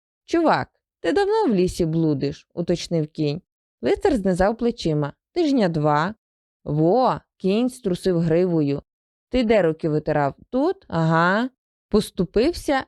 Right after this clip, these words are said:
відщипнув трави у чистому місці та повів далі з набитим ротом. "Ти тут кобилу бачив?" "Яку?" "Яку-небудь". "Ні". "Во, кобили тут немає", кінь знову смикнув трави.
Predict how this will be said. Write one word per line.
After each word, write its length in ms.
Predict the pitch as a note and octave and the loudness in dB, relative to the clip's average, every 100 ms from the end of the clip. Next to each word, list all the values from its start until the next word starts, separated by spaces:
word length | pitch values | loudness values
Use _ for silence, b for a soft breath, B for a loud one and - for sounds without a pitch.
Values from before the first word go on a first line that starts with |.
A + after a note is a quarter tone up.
| - | -6
відщипнув 640 | G3+ A#3 - C4+ - G#4 G4+ | -4 -4 -2 -4 -2 -4 -2
трави 380 | A3 G3 A#3+ | 0 2 2
у 120 | D4 C4 | 0 0
чистому 520 | B3+ A#3+ - A3+ A3+ | -4 -4 -4 -2 0
місці 460 | G#3+ A3 A3 - | 0 -2 -4 -6
та 160 | F3 D#3+ | -4 -4
повів 440 | - D#3 G#3+ A3+ | -2 0 0 0
далі 400 | F3 D#3+ E3 E3+ | 0 2 2 0
з 100 | D#3+ | -2
набитим 460 | D3+ C#3+ D3+ D#3 D3+ | -2 -2 -2 -2 -4
ротом. 420 | C#3+ C#3 - - - _ _ _ | -2 -4 -8 -20 -20 _ _ _
"Ти 140 | - C4+ | -2 0
тут 260 | D4 B3+ | 0 -2
кобилу 500 | - C#4+ B3 G#3+ D#3+ | -2 -2 2 2 2
бачив?" 580 | D#3 E3+ B3+ - - D3+ - _ _ _ _ - | 0 0 0 -2 -6 -6 -8 _ _ _ _ -4
"Яку?" 560 | A3+ A4 - F#3 D3 - _ _ - | 0 -2 -2 -4 -4 -8 _ _ -4
"Яку-небудь". 880 | E3 - G#3 D4 F4 F#3+ F3+ - _ _ _ _ _ - | -2 0 0 2 0 0 -2 -4 _ _ _ _ _ -6
"Ні". 520 | C#4 B3+ G#3+ G#3 B3 _ _ _ | -2 0 0 0 -4 _ _ _
"Во, 400 | D#3+ F#3+ F#3 C3+ _ _ - | -2 2 2 0 _ _ -4
кобили 520 | F3 F3 F4+ C4+ E3+ | -2 2 2 2 0
тут 320 | - D3 - | -2 -6 -2
немає", 640 | F#3 A#3 A3+ F#3 D3+ C#3 | -2 0 2 2 0 -2
кінь 260 | D3+ - D#3 | -6 -4 -2
знову 400 | D3 D#3 D3+ D3+ | 0 0 0 0
смикнув 500 | D3+ F3+ F#3+ G3+ F3 | -2 -4 -4 -4 -4
трави. 420 | F3 E3 D3 C#3 | -2 0 0 -4